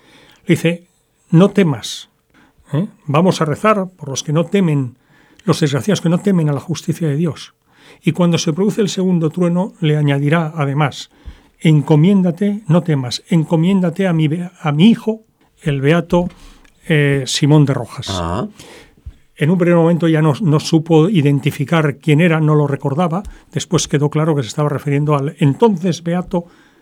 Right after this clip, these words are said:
Speaker 1: Simón de Rojas. Una cosa que no había sucedido nunca, que la Virgen pidiera
Speaker 2: Ah, sí,
Speaker 1: que
Speaker 2: sí.
Speaker 1: se encomendaran a, a mi, a mi hijo Simón de Rojas.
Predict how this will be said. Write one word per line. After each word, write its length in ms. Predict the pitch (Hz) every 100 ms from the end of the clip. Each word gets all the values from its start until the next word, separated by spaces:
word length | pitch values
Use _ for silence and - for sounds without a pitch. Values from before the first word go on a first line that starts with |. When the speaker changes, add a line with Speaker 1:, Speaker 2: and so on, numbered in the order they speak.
| _
Speaker 1:
Simón 400 | - - 151 180
de 80 | 160
Rojas. 420 | 180 - 139 - _ -
Una 80 | 160
cosa 200 | 202 190
que 80 | 156
no 160 | 180
había 240 | 175 180 170
sucedido 580 | - 156 156 151 185 175 - _ _ _
nunca, 320 | 208 233 151
que 80 | 147
la 100 | 127
Virgen 360 | 170 170 185
pidiera 460 | 156 160 165 170 156 - -
Speaker 2:
Ah, 220 | 95 90 -
sí, 160 | - 101
Speaker 1:
que 120 | 180
Speaker 2:
sí. 60 | 98
Speaker 1:
se 60 | 160
encomendaran 720 | 147 160 156 156 180 170 165
a, 240 | 160 160 - _ _ - - _ _
a 140 | 156
mi, 260 | 160 160 151 _ _
a 100 | 143
mi 200 | 143 160
hijo 360 | 240 240 220 285 _ _ _
Simón 320 | - 156 160
de 80 | 139
Rojas. 320 | 127 - -